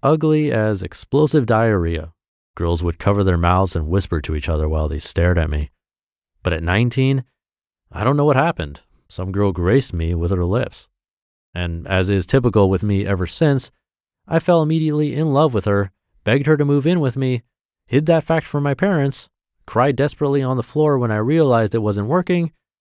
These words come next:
and finally moved to another city as a clever way to end the relationship.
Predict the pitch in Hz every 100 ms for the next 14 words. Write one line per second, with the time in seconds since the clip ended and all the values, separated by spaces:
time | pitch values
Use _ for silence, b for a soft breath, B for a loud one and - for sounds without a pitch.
0 | _ _ 135 127 185 170 147 147 135 135
1 | 120 120 107 90 139 117 85 82 78 80
2 | 78 104 90 85 92 90 82 95 113 85
3 | 76 73 82 82 76 - 71